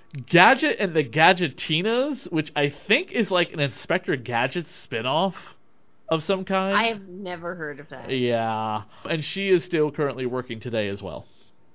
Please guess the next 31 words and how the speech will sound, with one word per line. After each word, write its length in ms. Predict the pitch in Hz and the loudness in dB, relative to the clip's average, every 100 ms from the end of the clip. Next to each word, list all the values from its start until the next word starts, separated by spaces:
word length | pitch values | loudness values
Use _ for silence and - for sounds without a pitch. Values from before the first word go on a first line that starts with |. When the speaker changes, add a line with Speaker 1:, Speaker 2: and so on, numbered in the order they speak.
| - | -14
Speaker 2:
All 80 | 214 175 | -8 -8
right, 220 | 165 440 - - | -8 -16 -20 -10
cool. 220 | 226 - - - 110 - | -8 -8 -12 -16 -14 -6
Speaker 1:
And 120 | 143 | -2
the 120 | 160 | 0
episode, 800 | 160 151 - 151 143 143 143 131 | 0 -2 4 6 8 6 4 0
uh, 260 | 139 135 131 | 2 2 2
was 120 | 127 | 0
directed 320 | 113 143 143 127 | 0 -2 -2 0
by 160 | 123 | 2
Timothy 360 | 117 143 131 127 | 2 -2 -2 -2
Bond, 460 | 131 143 123 101 117 | 2 2 2 0 -4
who 120 | 110 | -6
we 180 | 110 110 | -4 -2
have 180 | 107 | -2
mentioned, 440 | 113 107 117 104 101 | -4 -6 -8 -6 -4
uh, 200 | 104 101 | -4 -2
several 300 | 190 247 165 | 2 2 0
times 440 | 117 92 82 - - | -2 -6 -8 -14 -10
in, 240 | 110 104 | -8 -4
uh, 380 | 104 101 104 101 - | -4 -4 -4 -8 -8
regards 500 | 131 120 110 104 - | -6 -2 -2 -2 -6
to 180 | 117 104 | -6 -2
Friday 280 | 120 107 101 | -2 -2 -2
the 40 | |
Thirteenth, 480 | 110 98 117 104 - - - - - | -6 -4 -2 -4 -6 -20 -20 -10 2
uh, 320 | 110 104 104 | 4 4 4
having 240 | 113 110 | 2 0
worked 220 | 107 107 113 | -2 -2 0
on, 340 | 104 104 101 | 0 0 -2
uh, 340 | 101 101 101 | 0 0 0